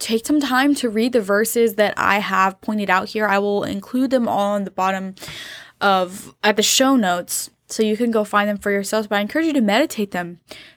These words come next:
meditate on them. Maybe read them a few times. Maybe listen to them. Maybe you need to read it out loud to yourself five, ten, fifteen, twenty times before it sinks in. But just, I encourage you to seek that intentional time with God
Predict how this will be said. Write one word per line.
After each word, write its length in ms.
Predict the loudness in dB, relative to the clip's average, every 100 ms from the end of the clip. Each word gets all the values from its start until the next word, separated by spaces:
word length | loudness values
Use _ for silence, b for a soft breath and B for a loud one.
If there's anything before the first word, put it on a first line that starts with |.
| B
meditate 340 | 0 2 0
on 140 | 0 -4
them. 240 | -8 -12 -8
Maybe 260 | -2 0
read 280 | 0 0 2
them 160 | 2 0
a 40 |
few 200 | -2 -6
times. 340 | -4 -4 -4
Maybe 240 | -4 -2 -2
listen 300 | -2 -4 -2
to 100 | -2
them. 260 | -2 -6
Maybe 240 | -6 -4 0
you 200 | 0 2
need 180 | 0 -2
to 280 | -4 -4 0
read 160 | -2
it 60 | 0
out 180 | 0 2
loud 240 | 0 0
to 80 | 0
yourself 540 | -2 0 0 0 -8 -20 B B B B B
five, 760 | 2 4 4 4 4 2 0
ten, 520 | -2 0 2 2 0
fifteen, 580 | 0 2 2 0 -2 -2
twenty 320 | 0 2 2
times 460 | 0 0 0 0 -2
before 280 | -2 0 0
it 100 | 0
sinks 380 | -2 -2 -2
in. 300 | 0 0 0
But 120 | -2 -2
just, 140 | 2
I 120 | 2
encourage 440 | 2 -2 0 0 0
you 80 |
to 80 | 0
seek 280 | 0 -2 0
that 180 | 0 0
intentional 480 | -2 -6 -8 -12 -12
time 240 | -12 -12
with 140 | -8
God 360 | 0 2 2